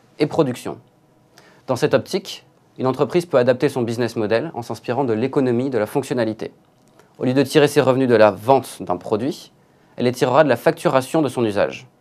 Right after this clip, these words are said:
Si de tels modèles d'affaires impactent de nombreuses fonctions d'une entreprise et représentent donc un challenge, ils ont des effets très bénéfiques sur ses marges opérationnelles. Les entreprises peuvent aussi œuvrer à l'allongement de la durée de vie de leurs produits.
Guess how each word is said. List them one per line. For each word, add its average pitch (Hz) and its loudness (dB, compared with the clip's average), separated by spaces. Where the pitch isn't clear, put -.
Si - -10
de 117 -2
tels 170 6
modèles 139 4
d'affaires 117 -2
impactent 104 -2
de 98 -6
nombreuses 143 2
fonctions 104 -8
d'une 95 -6
entreprise - -6
et 113 -6
représentent 107 -4
donc 101 -6
un 92 -4
challenge, 117 0
ils 117 -4
ont 127 -2
des 120 -2
effets 113 -6
très - -2
bénéfiques 139 -2
sur 113 -10
ses 120 -6
marges 107 -2
opérationnelles. - -6
Les 117 0
entreprises 165 2
peuvent 123 4
aussi 180 0
œuvrer 143 0
à 135 6
l'allongement 143 2
de 139 0
la 113 2
durée 117 -2
de 113 -2
vie 139 -2
de 120 2
leurs 110 2
produits. - -8